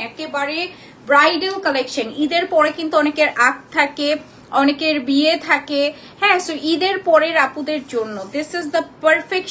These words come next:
শাড়ি, একদম ডার্ক মেরুনের মাঝে আছে। This is very, very beautiful, it's একদম ডার্ক maroon। And এটা না ডাবল পাড়ের মধ্যে, গোল্ডেন জারিটা দেখেন, এত সুন্দর। এটা কিন্তু মোটা পাড় করে দিয়েছে, মানে ডাবল পাড়ের মধ্যে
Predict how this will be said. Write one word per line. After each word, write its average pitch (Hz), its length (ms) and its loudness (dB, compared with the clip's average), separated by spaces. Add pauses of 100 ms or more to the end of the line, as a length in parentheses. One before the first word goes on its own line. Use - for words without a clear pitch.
শাড়ি, 185 260 -2
একদম 269 440 -6 (220)
ডার্ক 277 360 6
মেরুনের 294 500 -2
মাঝে 240 260 -2
আছে। 269 360 -2 (420)
This 277 160 0 (120)
is 285 80 -4 (220)
very, 262 300 6
very 359 240 2
beautiful, 285 420 -4
it's 285 140 -8 (100)
একদম 311 200 -6 (180)
ডার্ক 269 280 6 (120)
maroon। 269 380 -2 (400)
And 277 80 2 (180)
এটা 381 200 0
না 427 120 4 (180)
ডাবল 285 380 2
পাড়ের 330 280 2
মধ্যে, 262 300 -4
গোল্ডেন 285 420 -2
জারিটা 269 420 -2
দেখেন, 190 220 -10 (200)
এত 294 220 -8
সুন্দর। 320 360 -2
এটা 262 160 -4
কিন্তু 339 140 -2 (140)
মোটা 294 280 0 (140)
পাড় 294 280 2
করে 285 220 -2
দিয়েছে, 226 280 -6
মানে 254 120 -8 (140)
ডাবল 247 320 0 (140)
পাড়ের 285 280 2
মধ্যে 254 340 -4